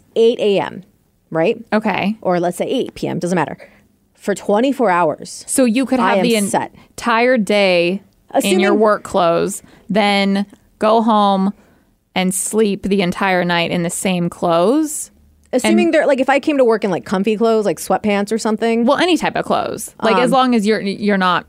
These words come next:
Speaker 2: breaking a crazy sweat. Like, if you don't work
Speaker 1: Mm-hmm.
Speaker 2: out, like, if you don't do
Speaker 1: Yeah.
Speaker 2: anything physical. Like, that, you think you can, you can wear the same outfit and it'd be totally fine for twenty-four hours?
Speaker 1: Yeah, especially if I'm not going anywhere.
Speaker 2: Including underwear?
Speaker 1: Yeah.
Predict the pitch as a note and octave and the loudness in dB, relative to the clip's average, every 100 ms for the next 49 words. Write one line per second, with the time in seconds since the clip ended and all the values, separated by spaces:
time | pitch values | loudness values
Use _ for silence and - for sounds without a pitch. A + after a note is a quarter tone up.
0 | _ G3+ F#3 G3+ G3 F#3+ F3+ E3+ - - | _ -8 -6 -2 0 0 -4 -6 -10 -6
1 | G#3 G3+ F3 F3 D3+ - - - F#3 G3+ | -2 0 0 -4 -6 -4 -4 -2 -2 0
2 | G3+ F#3 A3+ F3 F3 B2 - F3+ E3+ F#3+ | 0 0 0 0 -2 -4 -4 -4 -2 -2
3 | E3 D#3+ G#3+ E3 F3 D#3+ B2+ D3+ - - | -2 0 0 0 -2 -6 -4 -6 -6 -8
4 | - - - - _ _ _ F3+ F3 F3 | -10 -12 -20 -20 _ _ _ -4 -2 -4
5 | - - - G#3+ F#3+ C4+ C4 B3 F#3+ G3 | -6 -20 -8 0 2 2 2 0 0 0
6 | G#3 A#3+ G3+ - G3+ G3+ A3+ F#3+ A3 G#3 | 0 2 0 -2 0 2 2 2 2 2
7 | G3 G3+ - F#3+ - E3 D3 G3+ E3 E3+ | 2 0 -2 -2 0 -2 0 0 0 -2
8 | D#3+ F#3 G3+ F3+ E3+ F3+ E3 D#3+ - F3+ | -2 -2 -2 -2 0 -2 -2 -4 -4 -6
9 | - E3 F3+ E3+ C3 D#3+ G3+ A#3 - _ | -6 -6 -4 -2 -2 -2 -2 -4 -10 _
10 | - A3 F3+ F3 A#3+ A3+ C4 A#3 G#3+ E3+ | -6 -2 -2 -2 -2 -2 -2 -2 -2 -4
11 | D#3+ D#3 F3 A3+ C4+ D#4+ E4 F4+ - G#4 | -2 -2 0 -2 -2 -2 0 0 2 4
12 | A#4 E4+ - E4 G4+ A4+ A#4+ C5 C5 A3+ | 4 2 0 2 4 4 4 2 0 -4